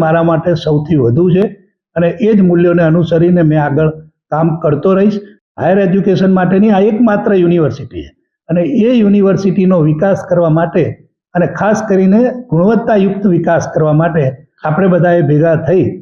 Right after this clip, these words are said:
અને આ કચ્છને એક સારી જગ્યાએ શિક્ષણની દ્રષ્ટિએ આપણે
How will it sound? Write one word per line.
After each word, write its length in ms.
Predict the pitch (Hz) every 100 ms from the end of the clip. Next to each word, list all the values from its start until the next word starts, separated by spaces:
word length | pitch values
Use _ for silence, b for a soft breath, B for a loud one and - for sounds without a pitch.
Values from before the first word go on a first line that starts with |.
| - _ -
અને 140 | 170 160 160 -
આ 60 | 156 -
કચ્છને 340 | 175 180 185 170
એક 120 | 175 175 175 175 B B _
સારી 320 | 143 175 226 190
જગ્યાએ 420 | 160 156 160 151 113
શિક્ષણની 540 | 190 180 240 214 190 151
દ્રષ્ટિએ 420 | 143 - 147 135 117 - - _
આપણે 220 | 160 170